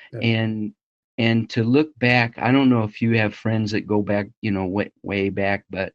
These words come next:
Speaker 2: Joe's alluded, alluded to the fact we've been friends for fifty years, and boy, we've seen a lot of rainstorms and a lot of,
Speaker 1: Hmm.
Speaker 2: a lot of sunshine, and, uh, we've checked chickens together, and we built,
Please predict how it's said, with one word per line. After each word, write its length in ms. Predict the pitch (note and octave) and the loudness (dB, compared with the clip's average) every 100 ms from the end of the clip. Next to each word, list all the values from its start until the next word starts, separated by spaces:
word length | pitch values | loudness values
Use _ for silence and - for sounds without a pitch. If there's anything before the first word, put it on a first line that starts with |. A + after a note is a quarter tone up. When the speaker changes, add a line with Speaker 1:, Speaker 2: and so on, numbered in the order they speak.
| - - - _ G#2 | -16 -20 -20 _ -2
Speaker 2:
Joe's 340 | A#2+ A#2+ A2 | 4 4 4
alluded, 400 | G#2+ G#2+ G#2+ G2+ - | 2 2 0 -2 -2
alluded 440 | G#2 G#2+ G#2+ G2+ | 0 2 2 0
to 80 | G2+ | 0
the 120 | G#2 | -4
fact 320 | - G#2+ G#2 | 0 -2 0
we've 120 | B2 | -2
been 180 | A2 G2+ | 0 -2
friends 280 | G2+ G2 F#2+ | -4 -4 -4
for 180 | - F#2+ | -4 -6
fifty 340 | - G2+ - G2 | -2 -6 -4 -4
years, 420 | G#2 B2+ A2 - | 0 0 0 -4
and 340 | F#2+ F#2+ G2+ - | -6 -6 -10 -8
boy, 160 | A2 B2 | -2 0
we've 240 | G#2 B2 | 2 0
seen 280 | - G2+ F#2+ | -2 -4 -2
a 80 | F#2+ | -2
lot 280 | G2 G#2+ G#2 | 0 0 -2
of 120 | F#2 | -2
rainstorms 840 | G2+ A2 G#2 - G2 G#2 G#2 G#2 G#2 | -2 -2 -4 -6 -2 0 0 -4 -6
and 100 | G2 | -6
a 60 | |
lot 280 | F#2+ G2 G2+ | -4 -4 -2
of, 180 | G2 F2 - | -2 -6 -8
Speaker 1:
Hmm. 100 | G#2+ - _ _ _ _ - | -8 -10 _ _ _ _ -4
Speaker 2:
a 40 | |
lot 160 | A2 G#2 | -2 -2
of 80 | G2+ | -4
sunshine, 920 | A2+ A2+ A2+ _ - A2 G#2+ A2 A2 | -2 -2 -4 _ -4 -2 0 0 0
and, 360 | F#2 F#2 F2+ - _ _ _ _ E2+ | -2 -2 -4 -8 _ _ _ _ -10
uh, 320 | F2 F2 F#2+ F#2+ | -6 -4 -4 -2
we've 220 | A#2 G#2 | -4 -2
checked 320 | - A#2+ - | 0 0 0
chickens 440 | - B2 B2 A2+ G#2 | -4 0 0 0 -2
together, 560 | G#2+ A#2 A#2 A#2 A#2 | 0 2 4 4 4
and 200 | G#2+ G#2 | 4 2
we 100 | A2 | 2
built, 360 | A#2 A#2+ B2 - | 2 4 4 2